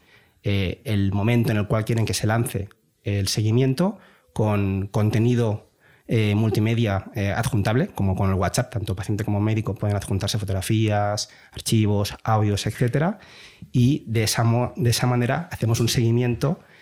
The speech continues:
eh, que para el usuario y paciente es un wow, ¿no? Está en casa comiendo con su familia y recibe un push, un globito del médico, ¿qué tal? Pues, eh, ¿cómo te sientes sobre la intolerancia a la lactosa después de mis recomendaciones? Etcétera, ¿no? Eh, esa es la, la forma, eh, que tenemos, eh,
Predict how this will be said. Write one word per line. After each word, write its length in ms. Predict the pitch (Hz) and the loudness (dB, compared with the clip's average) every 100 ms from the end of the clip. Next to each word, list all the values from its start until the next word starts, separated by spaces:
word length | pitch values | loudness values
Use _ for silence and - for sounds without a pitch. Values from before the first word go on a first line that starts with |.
| - - - | -20 -10 -2
eh, 400 | 110 104 101 98 | 2 2 0 0
que 100 | 110 | -2
para 200 | 101 98 | 0 0
el 100 | 98 | -2
usuario 380 | - 104 113 120 | -2 0 2 2
y 20 | |
paciente 220 | 127 131 | 0 0
es 60 | 123 | 0
un 140 | 107 | 2
wow, 240 | 104 92 | 2 0
¿no? 140 | 95 175 | 0 -4
Está 200 | - 110 | -4 -2
en 100 | 104 | 0
casa 320 | 120 117 165 | 0 0 -2
comiendo 340 | 160 107 110 113 | 0 0 0 0
con 120 | 113 | 0
su 80 | 110 | 0
familia 420 | 120 127 135 165 | 0 2 2 2
y 20 | |
recibe 340 | 123 110 113 | 0 0 0
un 120 | 113 110 | 2 2
push, 240 | 123 175 | 2 2
un 100 | 131 | 2
globito 460 | 117 120 120 190 - - - | 2 2 2 -2 -4 -20 -8
del 180 | - 117 | 0 2
médico, 460 | 117 131 123 170 - - - - | 4 2 0 -2 -2 -10 -12 -2
¿qué 120 | 113 | 0
tal? 580 | 117 113 120 143 139 120 | 2 2 2 2 2 -2
Pues, 420 | - 107 107 - | -2 -2 0 -2
eh, 140 | 104 | -2
¿cómo 300 | 101 107 110 | -2 -2 0
te 100 | 110 | -2
sientes 460 | 117 117 117 135 135 | 0 0 2 2 0
sobre 280 | - 107 104 | 0 0 0
la 100 | 101 | 0
intolerancia 560 | 98 101 110 - 110 | 0 0 0 2 2
a 120 | 107 | 2
la 80 | 104 | 0
lactosa 420 | 107 - 117 156 | -2 -2 0 0
después 360 | 143 110 120 113 | 0 -2 -2 0
de 80 | 113 | 0
mis 100 | 110 | 0
recomendaciones? 920 | 113 107 104 - 120 131 147 - - - - - - | 0 0 0 0 2 2 -2 -4 -10 -20 -20 -16 -6
Etcétera, 480 | 98 - 90 - 98 | -4 -2 -4 -2 0
¿no? 180 | 190 - - - - - | -2 -4 -20 -20 -20 -4
Eh, 580 | 107 107 101 98 95 - | 0 2 2 0 -2 -2
esa 180 | 117 139 | -2 0
es 60 | 131 | 2
la, 480 | 117 107 101 92 - | 2 0 0 -4 -4
la 200 | 104 98 | -2 0
forma, 460 | - 113 127 139 - | 0 0 0 -2 -4
eh, 140 | 104 | -4
que 80 | 101 | -2
tenemos, 440 | 101 104 107 113 | -2 0 0 0
eh, 400 | 113 98 98 92 | 0 0 0 -2